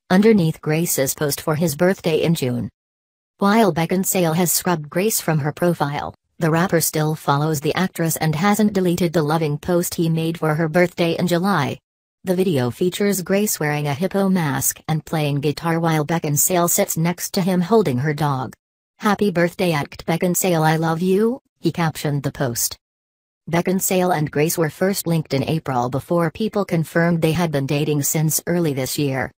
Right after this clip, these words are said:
Their relationship seemed to grow serious as Grace spent the pandemic lockdown at Beckinsale's home and the two were seen out and about holding hands multiple times. A source previously told People that Beckinsale thought Grace was the perfect quarantine boyfriend.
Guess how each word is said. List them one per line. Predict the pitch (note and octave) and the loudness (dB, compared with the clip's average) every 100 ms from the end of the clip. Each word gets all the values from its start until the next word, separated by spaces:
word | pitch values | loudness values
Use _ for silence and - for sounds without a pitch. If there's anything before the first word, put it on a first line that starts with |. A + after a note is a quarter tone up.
| _ _ _ - | _ _ _ -2
Their | F3+ F#3 | 2 2
relationship | E3 D#3+ - D3+ - D3 - | 2 0 0 -2 0 -2 -2
seemed | - F#3+ G3+ | -2 0 -2
to | - | -2
grow | D#3+ D#3+ | 0 0
serious | D3 - G3+ G3+ F3+ - | 0 0 0 0 0 -2
as | D3+ | -2
Grace | C3+ D#3+ E3+ - | -2 -2 -2 -2
spent | - D3 B2+ | -4 -4 -4
the | D#3 | -6
pandemic | D#3 D3+ C#3+ E3+ E3+ D#3+ | -2 0 0 0 0 0
lockdown | D#3+ D3 - D3+ D3 | 0 -2 0 0 0
at | - | -2
Beckinsale's | - E3+ F#3 F#3 F#3+ E3 D#3+ | -2 0 0 0 0 2 0
home | - F3 C#3+ C3 - | -2 -2 -2 -6 -2
and | D#3+ | 0
the | E3 | 0
two | - G3 F#3 | 0 2 2
were | D#3+ D3 | 0 -2
seen | - E3+ E3 | 0 0 0
out | D3 C3 - | 0 -2 -4
and | E3+ E3+ | 0 0
about | D3+ C#3+ | 2 0
holding | C3+ E3+ E3+ E3 | 0 2 2 0
hands | D3+ D#3+ D#3 | 0 -2 -2
multiple | E3 F3 F#3 - F3 | 0 0 0 0 0
times. | E3 - G3+ D3 G2+ - - _ _ _ _ _ _ | 0 0 0 -2 -4 -6 -8 _ _ _ _ _ _
A | - | 0
source | F#3+ E3 D3+ - | 0 0 0 -2
previously | G3+ F#3 D3+ B2 - C#3+ | -2 0 0 -2 -2 -2
told | - D3+ C3+ | 0 -2 -2
People | D#3 C#3 C3 | -4 -2 -2
that | C3 D3 | -2 -2
Beckinsale | - F3+ D3+ D3 - F#3 F3+ | -2 -2 0 0 2 2 2
thought | - D#3+ D#3 | 0 0 0
Grace | - D#3 E3+ - | -2 0 0 0
was | F3 D#3+ | 0 2
the | E3 | 0
perfect | - E3 F3 - | 0 -2 -2 -4
quarantine | - D3+ D#3 - F#3 | -2 0 0 -2 -2
boyfriend. | E3+ E3+ F#3+ D4 G3 C3+ A2 | 0 0 0 -2 -2 -2 -4